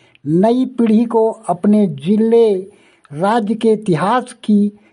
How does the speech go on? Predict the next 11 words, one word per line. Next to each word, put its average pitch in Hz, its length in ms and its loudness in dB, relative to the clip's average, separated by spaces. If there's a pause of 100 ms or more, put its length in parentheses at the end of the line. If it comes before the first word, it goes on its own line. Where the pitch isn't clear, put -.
(140)
इससे 214 760 -2
जानकारी 214 760 -2
मिलेगी। 180 640 -4 (440)
पुस्तक 220 560 -4
के 240 100 2
लेखक 220 520 -2
नारायण 214 400 0
चंद्र 214 320 0
मंडल 208 380 0
ने 220 140 -2
कहा, 196 560 -4